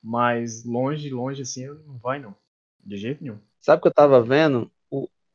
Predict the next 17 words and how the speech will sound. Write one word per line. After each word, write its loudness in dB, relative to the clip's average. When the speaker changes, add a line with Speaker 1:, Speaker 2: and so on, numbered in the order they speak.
Speaker 2:
eu -2
tava 6
vendo 2
o -6
cara 0
fazer 0
uma 2
análise 0
do, -16
Barcelona, 2
como 8
que 6
ele 10
entrou 8
nessa, 6
nesse, -2
nessa -2